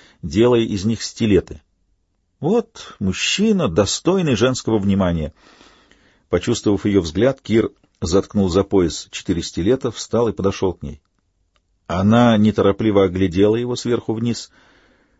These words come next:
Широкие плечи, узкая талия, длинные мускулистые ноги. Если бы в ней осталась хоть капля влечения к красивым мужчинам, то он был бы в состоянии разжечь в ней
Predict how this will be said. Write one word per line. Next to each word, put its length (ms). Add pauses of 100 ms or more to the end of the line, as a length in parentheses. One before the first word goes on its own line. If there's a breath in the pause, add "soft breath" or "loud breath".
Широкие 560
плечи, 600
узкая 500
талия, 480
длинные 640
мускулистые 640
ноги. 400 (1200 soft breath)
Если 280
бы 80
в 80
ней 180
осталась 560
хоть 240
капля 400
влечения 560
к 60
красивым 400
мужчинам, 580 (720)
то 220
он 300
был 180
бы 140
в 40
состоянии 640
разжечь 500
в 40
ней 240